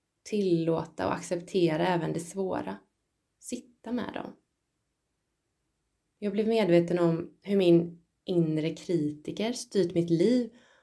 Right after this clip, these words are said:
och jag lärde mig att lugna den. Jag lärde mig låta tankar komma och gå utan att fastna i huvudet. Komma tillbaka till kroppen, till andetaget,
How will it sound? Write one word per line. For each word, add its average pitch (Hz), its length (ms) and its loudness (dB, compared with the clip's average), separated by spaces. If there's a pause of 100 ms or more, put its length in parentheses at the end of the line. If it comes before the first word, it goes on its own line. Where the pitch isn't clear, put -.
(100)
och 190 60 -4
jag 202 140 0
lärde 208 400 -2
mig 170 240 6
att 170 320 0 (920)
lugna 190 500 -2
den. - 160 -10 (1400)
Jag 202 140 -2
lärde 196 260 2
mig 165 440 -2 (640)
låta 180 300 -2
tankar 170 520 -2
komma 165 340 -2
och 151 100 -6
gå 233 460 -2 (640)
utan 196 320 -2
att 175 180 -2
fastna - 640 -10 (120)
i 180 80 -12
huvudet. 190 800 -10 (1000)
Komma 180 260 -6
tillbaka 165 380 -2
till 165 140 -12
kroppen, 220 920 -10 (280)
till 175 160 -12
andetaget, 202 1300 -6